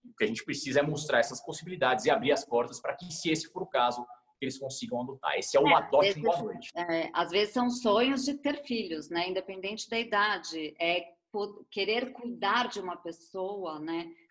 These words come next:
Speaker 2: Como parte dela, porque família a gente pode escolher, né? Eu acho que isso é, é muito importante. A gente,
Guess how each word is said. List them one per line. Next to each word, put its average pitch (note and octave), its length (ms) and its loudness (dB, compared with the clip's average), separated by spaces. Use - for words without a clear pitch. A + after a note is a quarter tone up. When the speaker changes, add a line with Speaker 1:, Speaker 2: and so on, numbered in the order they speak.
Speaker 2:
Como A3 400 -2
parte A3+ 380 4
dela, G#3+ 420 2
porque - 680 -4
família G#3+ 680 0
a F3 80 0
gente G3 240 -6
pode G#3+ 240 0
escolher, D3 640 -4
né? D#3+ 380 0
Eu E3 100 0
acho E3+ 260 4
que - 140 -6
isso F3 640 -2
é, F3 340 4
é F3+ 40 2
muito F#3+ 260 -2
importante. F3+ 640 -2
A - 20 -6
gente, E3 480 -8